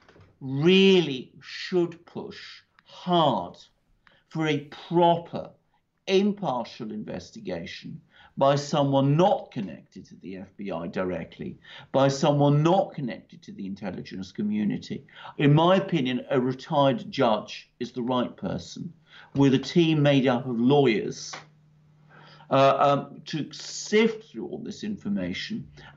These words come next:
and finally get to the truth of how this whole thing began and of the appalling way in which it was conducted. You're not, you're gonna find in this report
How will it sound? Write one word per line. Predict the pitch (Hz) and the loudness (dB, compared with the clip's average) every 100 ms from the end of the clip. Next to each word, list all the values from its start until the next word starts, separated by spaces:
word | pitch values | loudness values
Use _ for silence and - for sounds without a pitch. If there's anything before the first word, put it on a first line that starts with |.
| - | -2
and | 170 | 0
finally | - - - 160 151 147 151 | -2 -4 0 2 2 -2 -4
get | 151 139 117 - | -6 -4 -4 -6
to | |
the | 131 - | -14 -14
truth | - - 107 82 - - - - _ _ _ | -12 -4 -2 -4 -12 -20 -20 -20 _ _ _
of | 143 139 | 0 0
how | - 175 190 | -4 0 0
this | 185 147 | 0 -4
whole | - 110 | -4 -10
thing | - 104 107 | -8 -12 -10
began | 98 - 98 95 107 - _ - - 139 - | -12 -6 -6 -4 -8 -10 _ -20 -20 -20 -2
and | 190 202 | 4 6
of | |
the | 208 240 | 6 2
appalling | - - 226 220 240 208 | 0 -6 -2 2 2 0
way | 117 196 196 - | 0 -2 -2 -10
in | - 170 | -6 -2
which | 185 - | -2 -4
it | 208 - | -8 -4
was | 226 | -4
conducted. | - 247 294 277 - - 92 - - - | 2 4 6 2 0 -4 -6 -6 -16 -12
You're | - 165 165 | 0 2 6
not, | 170 220 208 | 6 6 4
you're | 175 | 2
gonna | 180 170 | 2 0
find | 170 202 196 185 - _ _ | 0 2 2 0 -10 _ _
in | 175 202 220 | 2 4 6
this | 208 - | 2 0
report | 139 - 98 80 - | -8 -12 -10 -10 -10